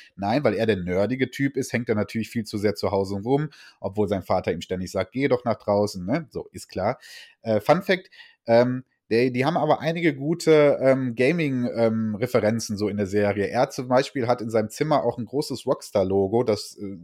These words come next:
ziemlich häufig zu sehen ist, so an der Wand kleben. Äh, ganz interessant, so ein paar Gaming-Referenzen kann man da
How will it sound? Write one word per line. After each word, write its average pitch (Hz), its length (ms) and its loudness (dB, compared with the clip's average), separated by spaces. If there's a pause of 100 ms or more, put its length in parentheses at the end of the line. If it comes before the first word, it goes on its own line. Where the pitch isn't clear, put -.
ziemlich 156 240 -8
häufig 123 240 0
zu - 120 -8
sehen 117 260 0
ist, 90 120 -8
so - 80 -6
an 90 120 -6
der 92 100 -4
Wand 101 220 -2
kleben. 117 320 -2 (380)
Äh, 113 160 -2
ganz 165 160 2
interessant, 143 420 0
so 110 80 -2
ein 104 80 -4
paar 139 180 0
Gaming-Referenzen 135 800 0
kann 127 140 2
man 120 120 2
da 113 220 6